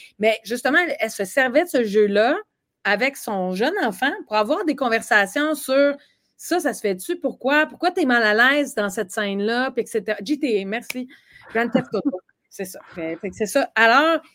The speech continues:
ça, ça, ça lui permettait donc d'établir ce dialogue-là, puis de valider si son enfant était capable de faire la différence entre ce qui est acceptable ou pas dans la société.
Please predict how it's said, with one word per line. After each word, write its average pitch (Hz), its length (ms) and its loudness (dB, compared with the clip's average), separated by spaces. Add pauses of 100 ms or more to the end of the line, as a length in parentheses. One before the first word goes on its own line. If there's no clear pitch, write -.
(100)
ça, - 360 -2
ça, - 340 -12
ça 202 220 -4
lui 233 180 0
permettait 285 560 2
donc 277 560 0
d'établir 285 580 0
ce 302 100 0
dialogue-là, 202 760 2
puis 320 140 -2
de 208 60 -8
valider 277 420 0
si 311 180 -8
son 226 240 -4
enfant 226 400 0 (580)
était 202 240 0
capable 311 320 -2
de 302 80 2
faire 262 160 -2
la 214 120 2
différence 226 520 -2
entre 185 160 -8
ce - 40 -20
qui 269 140 -4
est 247 60 0
acceptable 233 560 -2
ou 226 40 -4
pas 277 220 -2
dans 262 120 0
la 196 120 -2
société. 190 640 -4